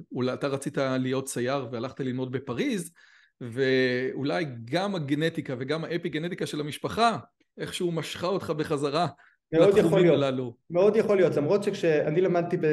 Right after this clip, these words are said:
Speaker 2: בפריז ציור, ההורים שלי באו ל-, לבקר אותי, ואז חשבתי, "אולי אני אלמד רפואה", ואבא שלי אמר לי, "מה אתה צריך את זה? לך ת-,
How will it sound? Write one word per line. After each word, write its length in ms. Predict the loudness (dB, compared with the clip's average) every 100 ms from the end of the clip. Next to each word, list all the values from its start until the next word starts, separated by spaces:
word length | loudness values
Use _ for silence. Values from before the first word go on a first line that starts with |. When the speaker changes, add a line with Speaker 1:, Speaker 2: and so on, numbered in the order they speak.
| 2
Speaker 2:
בפריז 540 | 2 -2 0 0 0 -2
ציור, 560 | -2 0 2 2 0 -4 -16 _ _ _ _ -6
ההורים 400 | 0 2 4 4
שלי 180 | 4
באו 180 | 6 6
ל-, 60 | 6
לבקר 520 | 4 2 0 2 4
אותי, 280 | 4 2 2
ואז 180 | 2 0
חשבתי, 340 | -2 -2 0
"אולי 140 | 0
אני 100 | 0
אלמד 320 | -2 -2 -2 -2
רפואה", 380 | -2 0 0 2
ואבא 200 | 2 0
שלי 160 | 0 0
אמר 140 | 0
לי, 80 | -2
"מה 120 | -2
אתה 140 | -2
צריך 320 | -2 0 0 0
את 80 |
זה? 100 | 0
לך 160 | 0 0
ת-, 100 | -2